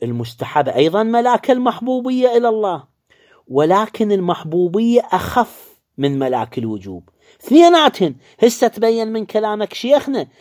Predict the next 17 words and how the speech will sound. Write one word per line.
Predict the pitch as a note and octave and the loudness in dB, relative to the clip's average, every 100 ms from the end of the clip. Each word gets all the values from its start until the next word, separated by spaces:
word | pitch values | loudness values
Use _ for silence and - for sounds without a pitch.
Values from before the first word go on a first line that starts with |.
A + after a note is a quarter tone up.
| _ _ | _ _
إن | D#3+ F#3 F#3 | -4 -2 0
الواجب | F3 E3+ G#3 A#3+ G#3 D3+ C3+ | 2 4 2 2 0 -2 -2
والمستحب | C#3+ D3 D3+ C#3+ - D#3 A3 A3 B2+ | -2 -2 -6 -12 -8 -6 -4 -4 -6
اثنيناتهن | C3+ - F#3 A#3 A#3+ G#3+ - A3+ G3 | -10 -8 -6 -6 -4 -6 -4 -6 -4
بيهن | D#3+ C#3 C3+ | -6 -6 -6
ملاك | B2+ A#2+ C3+ C3+ C#3 | -6 -2 -2 -2 -6
المحبوبية، | C3+ A#2+ A#2 A2 G2+ G2+ F#2+ F#2 - _ - - - - _ | -6 -8 -6 -6 -6 -8 -10 -12 -14 _ -20 -20 -20 -20 _
بس | D3+ D#3+ F3+ | 2 2 0
ملاك | E3 E3 D3+ - | 2 2 0 -4
المحبوبية | D#3 D#3 - C#3 D#3+ C#3+ G#3 G3+ D#3+ | -6 -6 -8 -6 -6 -4 -4 0 0
بالواجب | D3 C#3 E3+ F#3+ C#3+ B2+ | 0 0 2 2 -2 -6
على | - C3+ C3+ C#3 | -2 0 0 0
نحو | D#3 F3 C#3 | -2 -4 -4
الشدة | C3 - - F4 C4+ A#3+ A#3 | -4 0 2 4 4 2 2
والإلزام، | F3+ C3+ A#2 A2+ B2 A#2+ G#2+ G2+ _ _ _ | 0 0 -6 -8 -8 -8 -8 -14 _ _ _
مثل | C3 B2+ A#2+ | -6 -4 -4
صلاة | C3+ B2 | -2 -2